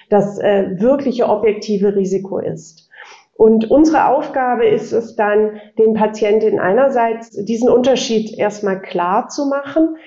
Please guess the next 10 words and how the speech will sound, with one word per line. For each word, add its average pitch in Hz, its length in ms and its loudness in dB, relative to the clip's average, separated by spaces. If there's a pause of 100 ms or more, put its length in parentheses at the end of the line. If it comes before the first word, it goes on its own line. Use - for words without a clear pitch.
(180)
ihre 220 560 2
Vorstellungen, 196 1120 0
äh, 190 300 0
darauf 208 440 0
auch 190 280 -4
anzupassen, 254 720 0
auf 196 140 -4
das 208 220 -4
objektive 262 640 -4
Risiko 254 580 -4